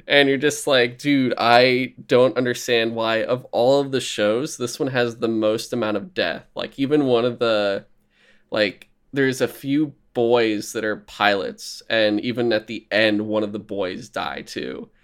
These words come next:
And they, like, do not hold back. Like, I, I kid you not, like, the messages the other ones usually go through or, like, the, the areas that they cover are more or less, like,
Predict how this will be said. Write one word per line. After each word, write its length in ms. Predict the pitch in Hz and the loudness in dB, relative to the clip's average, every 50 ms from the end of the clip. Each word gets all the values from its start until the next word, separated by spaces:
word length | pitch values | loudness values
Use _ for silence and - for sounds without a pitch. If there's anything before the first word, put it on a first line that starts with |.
| _ _ _ _ _ _ _ - | _ _ _ _ _ _ _ 0
And 600 | 117 113 110 107 107 104 98 98 98 - - - _ _ _ _ _ _ _ _ | 2 2 4 4 2 2 0 -4 -6 -10 -12 -16 _ _ _ _ _ _ _ _
they, 320 | - 127 120 120 123 131 135 | 0 2 2 4 2 2 0
like, 340 | 127 123 113 107 107 - _ | 0 0 0 0 -2 -4 _
do 160 | - 131 131 | -6 -4 -2
not 240 | 120 113 104 95 - - | 0 0 0 -2 -4 -6
hold 240 | - 117 110 104 - | -8 -8 -6 -4 -2
back. 340 | 101 92 - 73 - - | -2 -2 -2 -4 -6 -8
Like, 200 | - 60 - - - | -10 -10 -8 -4 -2
I, 200 | 107 110 101 - - | 0 0 0 0 -2
I 280 | 101 113 117 113 110 - _ _ _ _ _ | -2 -2 -2 -2 -6 -10 _ _ _ _ _
kid 300 | - - - 151 147 143 | -6 -2 0 0 0 0
you 80 | 175 160 | 0 0
not, 260 | 127 117 120 156 151 | 0 0 0 -2 -2
like, 320 | 151 135 120 113 107 - _ _ _ _ _ _ _ _ | -2 -2 -2 -2 -6 -10 _ _ _ _ _ _ _ _
the 120 | - 139 | -4 -4
messages 600 | 123 123 117 117 120 - - 156 135 151 151 139 - | -2 -2 -2 -2 -2 -2 -4 -8 -8 -8 -8 -8 -4
the 100 | - 113 | -4 -4
other 120 | 113 120 | -2 0
ones 280 | 120 120 120 113 113 - | 0 0 -2 -2 -4 -6
usually 280 | 123 113 - 123 120 | -8 -8 -6 -8 -8
go 240 | 104 - 101 95 95 | -6 -4 -4 -4 -4
through 280 | 98 - 117 110 110 107 | -4 -6 -6 -4 -4 -2
or, 140 | 101 101 101 | -2 -4 -4
like, 240 | 101 - 104 - | -4 -6 -8 -10
the, 360 | - 95 95 85 80 69 - - _ _ _ _ _ _ _ _ | -10 -8 -6 -6 -6 -8 -10 -14 _ _ _ _ _ _ _ _
the 140 | - - - - | -14 -8 -2 0
areas 440 | 107 107 107 107 104 110 110 110 | 0 2 2 0 -2 -2 -4 -4
that 120 | - 107 - | -8 -10 -10
they 100 | 90 92 | -10 -10
cover 540 | - - - 85 98 101 117 156 143 - _ _ _ _ _ _ _ - | -8 -8 -8 -6 -6 -4 -6 -6 -8 -12 _ _ _ _ _ _ _ -2
are 640 | 113 117 113 110 107 107 107 104 101 101 98 - - _ _ - - | 0 2 2 2 4 2 2 2 0 -2 -4 -8 -12 _ _ -18 -10
more 240 | - 160 190 254 - | -4 0 0 0 2
or 80 | 311 | 0
less, 400 | 175 151 160 180 180 - - - | 0 0 0 0 -2 -4 -4 -2
like, 400 | 185 165 143 123 113 107 - - | 0 2 2 2 0 -2 -6 -14